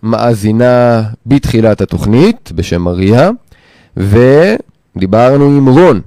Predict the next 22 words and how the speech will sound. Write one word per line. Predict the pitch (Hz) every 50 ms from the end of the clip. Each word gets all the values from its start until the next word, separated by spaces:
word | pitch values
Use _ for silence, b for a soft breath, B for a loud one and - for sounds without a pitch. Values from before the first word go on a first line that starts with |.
| - _
לפני | - 104 110 110 - - 147 180 214 220
ההפסקה, | 190 156 117 98 - - 92 92 - 120 170 226 254 240
ולרון | 214 190 180 170 170 160
הייתה | 143 135 -
עוד | 131 127 127 123
שאלה, | - 113 120 139 139 131
אז | 120 101
הוא | 101 -
קיבל | _ - 98 90 95 98 117 110 110
ממני | 110 107 104 104 104 98
ככה | - 104 95 95 95
את | 95 -
הזכות | 98 - - - - 131 107 - - b b b b b b b b b b b b b b b 101
לשאול | 117 113 - - - 156 156 160 147 - -
עוד | - 180 202 185 -
שאלה, | - 143 127 120 113 113 113 127 151 202 156
במקום | 185 123 113 110 - 123 123 127
להעלות | 123 117 117 113 110 110 117 117 - 110
מאזין | 107 107 104 104 104 101 107 113 107
אחר. | 101 - 127 143 175 208 226 202
אז | 123 123 117 117 110 104 95 104 107 - _ _ _ _ _ -
רון? | 98 101 113 120 135 170 220 254